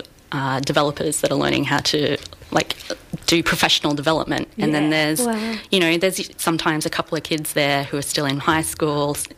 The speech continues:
Speaker 1: sometimes even in primary school, and they've just begged their parents because they're so keen.
Speaker 2: I love that.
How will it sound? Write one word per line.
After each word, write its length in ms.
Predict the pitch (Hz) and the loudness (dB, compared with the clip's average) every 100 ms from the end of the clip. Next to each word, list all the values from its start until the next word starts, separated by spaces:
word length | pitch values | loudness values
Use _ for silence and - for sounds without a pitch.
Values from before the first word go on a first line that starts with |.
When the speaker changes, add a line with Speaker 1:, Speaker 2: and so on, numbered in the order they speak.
| - | -6
Speaker 1:
sometimes 400 | - 139 143 143 | -2 0 2 2
even 160 | 139 | 0
in 80 | 135 | -2
primary 340 | 135 170 170 156 | 2 2 4 0
school, 460 | - - 156 151 - 233 - | 0 0 2 0 -2 -16 -4
and 160 | 156 147 | 0 2
they've 100 | 139 | 2
just 380 | 127 - 165 139 | 0 -2 -6 0
begged 240 | 147 143 | 0 2
their 100 | 147 | 0
parents 480 | 143 151 139 - - | 2 2 2 -2 -6
because 480 | 147 143 139 143 - | -4 -4 -2 -2 0
they're 120 | 139 | -2
so 380 | - - 143 135 | -2 -2 0 0
keen. 360 | - 139 104 - - - - - - - | 0 0 0 -2 -8 -12 -10 -10 -12 -2
Speaker 2:
I 80 | - | 2
love 300 | 233 226 - | 4 4 2
that. 260 | - - - | 0 -2 -8